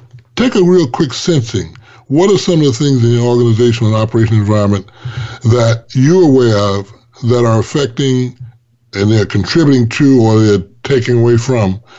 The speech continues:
your ability or the ability of your team to achieve its goals? Let's move on. The second one, what specific barriers? This kind of ties in with the first one, but what specific barriers exist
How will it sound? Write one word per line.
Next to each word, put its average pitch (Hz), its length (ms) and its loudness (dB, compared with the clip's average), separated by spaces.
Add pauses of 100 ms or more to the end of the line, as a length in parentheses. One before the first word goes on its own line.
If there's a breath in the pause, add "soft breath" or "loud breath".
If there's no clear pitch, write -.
(320 loud breath)
your 135 320 2
ability 147 560 0 (220)
or 110 80 2
the 104 160 2
ability 110 400 2
of 120 100 2
your 120 140 4
team 110 480 -2 (540 loud breath)
to 127 160 2
achieve 131 440 2
its 113 160 0
goals? 101 480 -4 (560 loud breath)
Let's 185 220 0
move 170 240 4
on. 95 320 -2 (420 soft breath)
The 147 80 -2
second 143 380 -2
one, 90 140 -8
what 165 260 -2
specific 131 580 -2
barriers? 107 640 -2 (260 loud breath)
This 170 160 0
kind 165 220 -2
of 127 80 -2
ties 131 360 -2
in 117 140 2
with 101 140 -2
the 107 80 -4
first 107 340 -4
one, 110 200 -2 (280 loud breath)
but 143 140 0
what 190 180 2
specific 135 580 -2
barriers 120 320 2
exist 101 640 -4